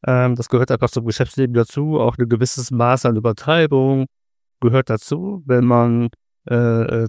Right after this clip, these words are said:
Tools einkauft, also quasi auf der Kundenseite sitzt, ähm, sollte man auch ganz ehrlich nicht zu naiv an solche Sachen rangehen.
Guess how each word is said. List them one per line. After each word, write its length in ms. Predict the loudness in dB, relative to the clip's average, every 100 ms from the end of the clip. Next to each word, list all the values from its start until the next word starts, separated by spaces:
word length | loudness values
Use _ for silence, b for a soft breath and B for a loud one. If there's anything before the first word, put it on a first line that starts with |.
| -8
Tools 640 | -2 2 2 2 -8 -12 _
einkauft, 640 | -2 -2 -2 -2 -2 -2
also 160 | -2 -2
quasi 280 | -2 0
auf 100 | 0
der 260 | 0 -2 -2
Kundenseite 640 | -2 -2 -2 0 0 0
sitzt, 420 | -2 -4 -4 -16 -20 _ _ _ _ _ -6
ähm, 440 | 0 0 0 -4 -8 _
sollte 260 | 0 2 2
man 240 | 2 2
auch 400 | -2 2 2 0 -4
ganz 200 | -4 0
ehrlich 300 | 0 0 -2
nicht 200 | -6 -6
zu 160 | -6 0
naiv 400 | 0 2 0 0
an 100 | 0
solche 260 | 2 2
Sachen 300 | 0 0 2
rangehen. 680 | 2 2 0 -2 0 -2